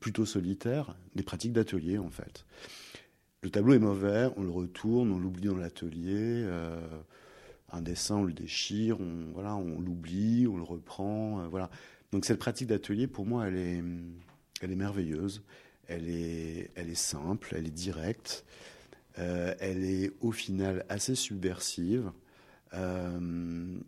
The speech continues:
et en France, évidemment, on a eu un, un désamour de la peinture et de ses pratiques, mais je pense qu'aujourd'hui, alors, euh, je pense que la question se pose même plus.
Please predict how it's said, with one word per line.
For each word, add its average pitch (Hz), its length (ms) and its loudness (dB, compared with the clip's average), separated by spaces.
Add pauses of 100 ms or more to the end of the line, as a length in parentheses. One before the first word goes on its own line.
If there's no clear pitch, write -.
et 98 140 0
en 95 100 -2
France, 120 460 2
évidemment, 92 400 0
on 92 220 2
a 82 80 -2
eu 90 200 0
un, 78 260 -8 (320)
un 80 80 -8
désamour 107 500 4
de 95 40 0
la 87 80 -2
peinture 92 420 -4
et 90 40 -4
de 85 40 -6
ses 95 120 -6
pratiques, 143 500 -4 (420)
mais 87 120 -2
je - 80 -4
pense 123 160 0
qu'aujourd'hui, 104 680 2 (1120)
alors, 95 320 0
euh, 87 280 0 (680)
je - 80 -10
pense 117 180 0
que - 80 -2
la 101 60 4
question 107 220 -2
se - 80 -6
pose 101 180 2
même 98 180 2
plus. 95 300 -8